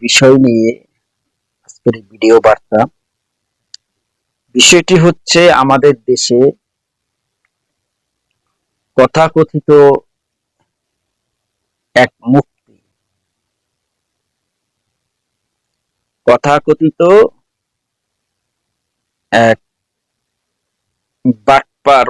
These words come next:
মুফতি, কে নিয়ে। সে মুফতির নাম হচ্ছে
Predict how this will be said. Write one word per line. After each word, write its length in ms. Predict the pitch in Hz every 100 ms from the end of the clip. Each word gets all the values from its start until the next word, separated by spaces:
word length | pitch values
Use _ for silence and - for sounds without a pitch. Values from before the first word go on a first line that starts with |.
| 123
মুফতি, 380 | 117 - _ _ _ _ _ _ _ _ _ -
কে 120 | - 127 107
নিয়ে। 220 | 95 85 _ _ _ _ _ _ _ _ _ _ -
সে 100 | 185 165
মুফতির 400 | 156 - - 185 151
নাম 140 | 135 156 156
হচ্ছে 280 | 156 -